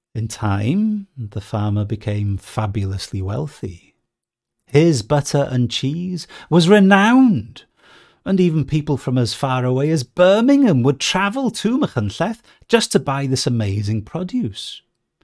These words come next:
Some people even said the cheese had healing properties, and others even went and rubbed it on their rheumatic knees and hips and warts and even up. Well, let's not go there.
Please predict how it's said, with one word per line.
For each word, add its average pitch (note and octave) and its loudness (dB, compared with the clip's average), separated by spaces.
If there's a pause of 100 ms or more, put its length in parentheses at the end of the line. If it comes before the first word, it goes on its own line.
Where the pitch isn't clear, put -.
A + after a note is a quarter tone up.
(200)
Some D3+ 0
people A#2+ -4 (140)
even C3+ 2
said C3+ 0
the C3+ -2
cheese D3 -4
had D3+ -10
healing B3+ -2
properties, G#2+ -12 (220)
and E3+ 4
others G3+ 4 (160)
even G3+ 4
went F#3+ 2
and G3+ 2 (160)
rubbed C3 0
it E3 -4
on D#3+ -2
their E3 -2
rheumatic D3+ -2
knees G3 4
and D3 0
hips - 0
and C#3 -2
warts B3 6
and C#3 -2 (200)
even B3+ 4
up. A#3 0 (680)
Well, C3 -8 (960)
let's A2+ -2
not C#3 -10
go A2 -10
there. - -14